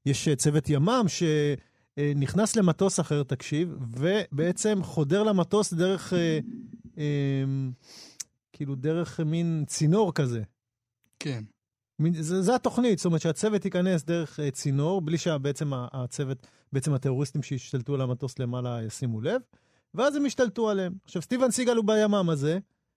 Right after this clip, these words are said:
Speaker 1: אבל אז קורה משהו, כן, פתאום, אה, רוחות, ואז ה-, הכל נקרע, ואז הוא אומר להם, "חבר'ה, תחז-, ת-, תצליחו", הוא סוגר את זה, מציל אותם, ואז הוא מת.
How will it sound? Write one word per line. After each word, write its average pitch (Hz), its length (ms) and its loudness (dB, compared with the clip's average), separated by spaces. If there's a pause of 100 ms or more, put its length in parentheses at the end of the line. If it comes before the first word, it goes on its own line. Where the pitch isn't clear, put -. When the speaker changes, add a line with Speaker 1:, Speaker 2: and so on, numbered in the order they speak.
(280)
Speaker 1:
אבל 160 220 2
אז 233 120 2
קורה 214 260 2
משהו, 185 460 2
כן, 185 240 0
פתאום, 180 340 -2
אה, 165 80 2
רוחות, 151 640 -2
ואז 156 260 -2
ה-, 151 200 -2
הכל 180 220 -2
נקרע, 170 440 0
ואז 160 160 0
הוא 170 60 0
אומר 165 140 0
להם, 165 120 0
"חבר'ה, 214 260 2
תחז-, 180 340 -2
ת-, - 60 -2 (200)
תצליחו", 233 460 -2
הוא 175 120 2
סוגר 175 500 0
את 233 80 -2
זה, 170 240 0 (460)
מציל 233 360 2
אותם, 285 340 2
ואז 262 140 2
הוא 311 100 0 (120)
מת. - 180 -4